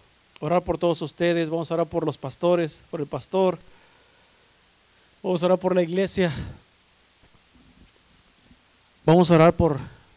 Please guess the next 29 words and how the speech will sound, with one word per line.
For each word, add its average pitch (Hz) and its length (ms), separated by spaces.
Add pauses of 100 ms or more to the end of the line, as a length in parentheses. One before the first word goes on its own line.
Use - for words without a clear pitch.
(140)
por 151 140
todos. 180 520 (2500)
Y 175 60
vamos 196 260
a 190 60
darle 202 200
libertad 190 540
al 175 80
Espíritu 180 480
Santo 175 380
para 151 200
que 160 160
hoy 185 200
día 165 220
haga 151 280
un 160 80
milagro. 143 480 (1300)
Un 175 140
milagro 190 460
en 170 100
todo 185 160
aquel 180 240
que, 160 180 (240)
que - 80
está 185 180
enfermo. 175 540 (540)
Un 185 160
milagro 185 480
en, 160 180